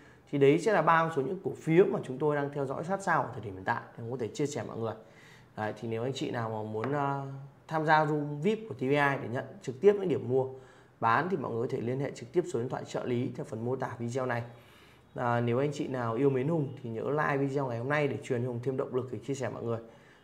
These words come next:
Và nếu anh chị nào muốn tham gia Zoom Zalo trải nghiệm thì có thể ấn phần mô tả video này có link Zalo trải nghiệm nhá. Thì, ờ, cảm ơn tất cả mọi người đã xem video ngày hôm nay.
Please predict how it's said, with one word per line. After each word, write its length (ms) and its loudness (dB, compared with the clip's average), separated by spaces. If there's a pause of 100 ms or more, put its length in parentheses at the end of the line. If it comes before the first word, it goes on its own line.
(100)
Và 120 0
nếu 140 2
anh 100 0
chị 160 -6
nào 260 -2
muốn 200 -6
tham 140 -2
gia 120 0
Zoom 200 0
Zalo 260 2
trải 140 -10
nghiệm 220 2
thì 160 -14
có 100 -6
thể 60 -4
ấn 220 -4
phần 220 -4 (120)
mô 160 -2
tả 220 -4
video 260 -2
này 180 -2
có 160 -4
link 240 -4
Zalo 220 0
trải 160 -8
nghiệm 180 -4
nhá. 160 2 (500)
Thì, 180 0
ờ, 240 4 (140)
cảm 120 0
ơn 100 2
tất 120 0
cả 120 4
mọi 140 -4
người 180 -2
đã 100 -4
xem 300 0
video 280 -2
ngày 180 -4
hôm 200 -4
nay. 240 6